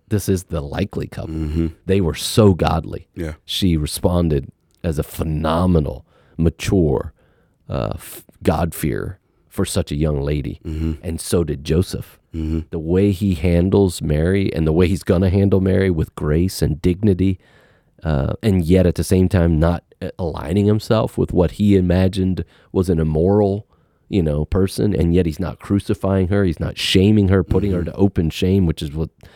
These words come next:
Speaker 1: was common in that day. I mean, this just screams of a godly man, of a gentle man. And then,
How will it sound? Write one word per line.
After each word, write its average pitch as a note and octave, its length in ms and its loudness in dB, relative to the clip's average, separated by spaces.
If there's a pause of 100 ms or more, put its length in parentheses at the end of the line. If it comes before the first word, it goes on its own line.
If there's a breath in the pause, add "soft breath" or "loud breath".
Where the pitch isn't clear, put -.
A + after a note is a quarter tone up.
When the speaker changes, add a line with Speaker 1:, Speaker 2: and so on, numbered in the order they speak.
(160 soft breath)
Speaker 1:
was - 120 -4
common F#2+ 400 2
in F#2+ 60 2
that F#2+ 200 0
day. F#2+ 180 4 (240 soft breath)
I - 40 -2
mean, B2+ 140 6
this B2+ 140 2
just G2+ 260 0
screams A2+ 920 4 (380 soft breath)
of D#2+ 80 0
a E2 60 0
godly - 420 -4
man, G#1+ 440 -6
of D#2+ 120 -2
a E2+ 60 2
gentle D#2+ 440 -2
man. D2 240 -2
And B2 180 6
then, C3 280 6